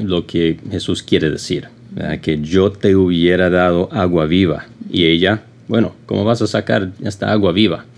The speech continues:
¿Verdad? Es como, "No, eh, no, no es así". "Todo el que beba", en el versículo trece, "de esta agua volverá a tener sed".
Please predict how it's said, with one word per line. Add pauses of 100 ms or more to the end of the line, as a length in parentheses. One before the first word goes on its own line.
(180)
¿Verdad?
Es
como,
"No, (320)
eh, (600)
no,
no
es
así". (1200)
"Todo
el
que
beba",
en
el
versículo
trece, (320)
"de
esta
agua (140)
volverá
a
tener
sed".